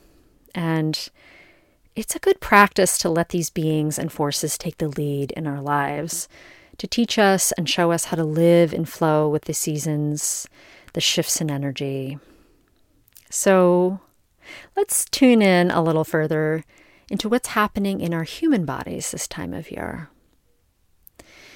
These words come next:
So we're really in the middle. The energy of our bodies is no longer flowing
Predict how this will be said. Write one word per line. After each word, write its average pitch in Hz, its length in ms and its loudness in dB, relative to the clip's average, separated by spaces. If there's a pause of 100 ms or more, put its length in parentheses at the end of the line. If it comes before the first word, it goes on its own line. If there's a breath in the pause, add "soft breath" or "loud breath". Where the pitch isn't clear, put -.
(1080 loud breath)
So - 440 0
we're 202 220 4
really 277 440 0
in 202 420 0
the 170 160 -4
middle. 156 960 -2 (720 loud breath)
The 190 180 -2
energy 233 460 4
of 175 80 0
our 185 100 2
bodies 170 600 2
is 151 220 -8
no 170 140 0
longer 175 380 -2
flowing 143 360 -10